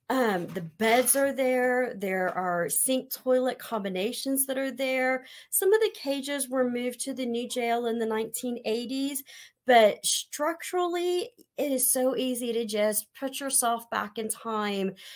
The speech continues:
and, you know, what those inmates and jailers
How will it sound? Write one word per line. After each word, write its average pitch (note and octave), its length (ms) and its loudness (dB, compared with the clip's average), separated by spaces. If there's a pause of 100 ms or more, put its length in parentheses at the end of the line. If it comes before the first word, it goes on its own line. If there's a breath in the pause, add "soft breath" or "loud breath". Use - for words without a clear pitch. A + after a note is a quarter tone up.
(140 loud breath)
and, G3+ 600 4
you A3+ 120 0
know, F#3+ 160 2
what G#3 580 0 (280 loud breath)
those A#3+ 280 0
inmates C#4+ 580 -2
and G#3+ 240 0
jailers A#3+ 720 2